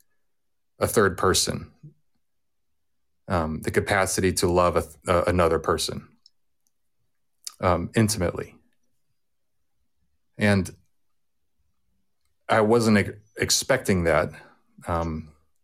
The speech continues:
I just kind of felt it happen. Um,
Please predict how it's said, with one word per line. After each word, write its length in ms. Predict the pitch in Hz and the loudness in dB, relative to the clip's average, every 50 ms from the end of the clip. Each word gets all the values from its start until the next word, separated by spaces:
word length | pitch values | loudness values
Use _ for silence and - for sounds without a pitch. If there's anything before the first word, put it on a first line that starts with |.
| _ _ _ _ _ _ _ _ _ _ - - - | _ _ _ _ _ _ _ _ _ _ -10 -6 -4
I 80 | 98 | -2
just 200 | 92 - 95 - | 0 0 -2 -2
kind 140 | - 101 92 | -2 -2 -2
of 80 | 85 - | -2 0
felt 440 | - 110 98 90 - - - - - | 2 2 2 2 0 -6 -12 -10 -6
it 80 | - | -4
happen. 460 | 92 87 110 117 110 - - - - - _ _ _ _ _ _ _ _ _ _ _ _ _ _ _ _ _ _ _ _ _ _ _ _ _ _ _ _ _ _ _ _ _ _ _ _ _ _ _ _ _ _ _ _ _ _ _ _ _ _ _ _ _ - - | -2 0 0 0 -2 -2 -6 -12 -12 -14 _ _ _ _ _ _ _ _ _ _ _ _ _ _ _ _ _ _ _ _ _ _ _ _ _ _ _ _ _ _ _ _ _ _ _ _ _ _ _ _ _ _ _ _ _ _ _ _ _ _ _ _ _ -10 -4
Um, 400 | 101 98 95 92 90 87 80 | 0 0 2 2 0 -2 -4